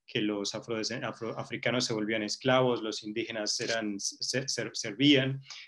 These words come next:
y los, los europeos y, y mestizos, pues entonces trabajaban en otro sistema. Y eso, eso para, para mí, pues ha sido muy útil. Yo he trabajado muchísimo con,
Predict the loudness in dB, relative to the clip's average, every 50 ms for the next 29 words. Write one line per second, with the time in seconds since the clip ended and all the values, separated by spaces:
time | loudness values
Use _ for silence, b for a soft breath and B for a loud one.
0 | B _ 0 2 2 2 2 2 0 -2 -2 -4 -4 -2 -2 -2 -2 -2 -2 -2
1 | -2 -2 -2 -2 -2 -2 0 2 2 2 2 2 0 2 2 4 4 2 2 -2
2 | -4 -4 -4 -4 -4 -4 -6 -6 -4 -2 -2 0 0 -2 -4 -4 -6 -8 -8 -6
3 | -6 -8 -10 -10 -10 -10 -6 -6 -6 -4 -4 -6 -4 -4 -2 -2 -4 -4 -6 -6
4 | -6 -6 -6 -8 -8 -6 -6 -6 -6 -4 -2 0 2 2 2 0 -2 B B B
5 | B B B B B B 6 8 8 8 10 8 8 8 8 8 8 8 8 8
6 | 8 6 8 8 8 8 8 8 8 6 6 8 8 8 8 8 8 8 6 4
7 | 2 0 2 4 6 6 6 8 8 6 6 6 4 4 2 0 2 0 2 4
8 | 4 4 4 6 6 6 6 6 6 4 2 0 -2 -2 0 2 2 4 4 4
9 | 2 0 -2 -4 -2 -2 0 0 0 0 -2 -4